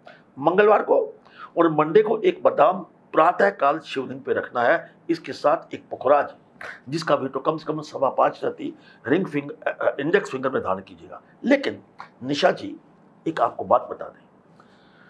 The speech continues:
बाकी भी लोग सुन लें, जब आप अपनी married life की बात करते हैं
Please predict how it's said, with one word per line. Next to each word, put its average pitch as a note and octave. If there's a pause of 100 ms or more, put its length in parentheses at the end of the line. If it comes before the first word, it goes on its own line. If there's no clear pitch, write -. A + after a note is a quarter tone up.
(480)
बाकी F#3+
भी C4+
लोग E3
सुन C4+
लें, D#3+
जब C#4
आप F3+
अपनी D#3
married A#2+
life D3+
की D3
बात A#2
करते A2+
हैं G#2+